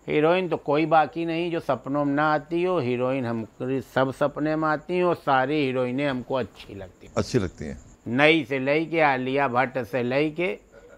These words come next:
Speaker 1: और नीतू सिंह तक हमारे सपने में आती हैं।
Speaker 2: सब आती हैं। तो आपको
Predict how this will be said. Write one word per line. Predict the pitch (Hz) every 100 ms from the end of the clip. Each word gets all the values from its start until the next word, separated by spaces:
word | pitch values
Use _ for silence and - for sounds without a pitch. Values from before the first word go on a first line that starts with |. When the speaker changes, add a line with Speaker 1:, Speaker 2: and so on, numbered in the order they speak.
| 120
Speaker 1:
और |
नीतू | 127 131 120 - 139
सिंह | 113 139 123
तक | 139 120
हमारे | 113 120
सपने | 110 107 107 113
में | 107
आती | 98 - -
हैं। | -
Speaker 2:
सब | 123 127
आती | 101 104
हैं। | 92 90 73 - - - - - 123
तो | - 135
आपको | 135 - 151 139